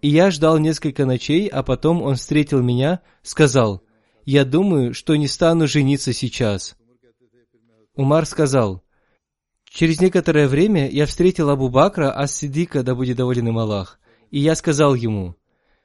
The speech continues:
'Если хочешь, я выдам за тебя замуж Хафсу бинт Умар.'» Однако Абу Бакр, да будет доволен им Аллах, промолчал, вообще ничего не ответив мне, и я рассердился на него еще больше, чем на Усмана,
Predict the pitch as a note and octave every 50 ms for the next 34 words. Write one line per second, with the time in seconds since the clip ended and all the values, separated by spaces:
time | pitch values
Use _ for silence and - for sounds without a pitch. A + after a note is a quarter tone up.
0 | _ _ _ _ _ _ - D3+ F3 G3+ - - G3+ - - B3 C#4 C#4 - E3+
1 | C3 - - - D3 D3 C#3+ C#3+ F#3+ A3 A3 F#3+ D3+ C#3 C#3 - - C#3+ C3+ C3+
2 | B2+ B2 D3+ C#3+ C#3+ C#3 - - - D3 D3+ E3+ G3 - - D3 C3 B2 C#3 C#3
3 | B2+ - - C3+ B2+ A#2+ A#2+ G#2+ G2+ F#2+ F2+ - _ _ _ _ _ _ _ _
4 | _ _ _ - B2+ C3+ C3 D3 D3+ D3+ - D3 C3+ C3 C3 C3 B2 C3 D3+ F#3+
5 | - F#3+ D3+ C#3 C#3 C3 C3+ C3 C3 B2 C3 B2+ B2 B2+ B2 A#2+ A#2 A2+ A#2 A2+
6 | A2+ C3 D#3+ F3 - - - C3+ C3 B2+ B2+ B2 A#2+ - - C3 D3 F#3 F#3+ -
7 | _ _ _ _ _ _ C3+ C#3 C#3+ - - - F3+ E3 D#3+ C#3 - D#3 C#3 C3+
8 | B2+ B2+ B2 - - C#3+ F#3+ G3 F#3 D3+ - C3+ A#2 G#2+ G#2 F#2+ F2 - _ _
9 | _ _ _ _ - C#3 D3+ E3 F#3 F#3+ F#3 F#3 F3 - F3+ D#3+ D3 D3 F#3 G3+
10 | G3 - E3 C#3+ C#3+ C#3 C#3+ C#3 C#3 D#3 D3+ C#3+ C#3 C#3 - - D3 C3+ B2 C3+
11 | D#3 G3+ G3 - D3+ B2+ - D3 C3 C3 C3 C3 C3 B2 - - B2+ C#3 F3 F#3
12 | E3+ B2 G2+ -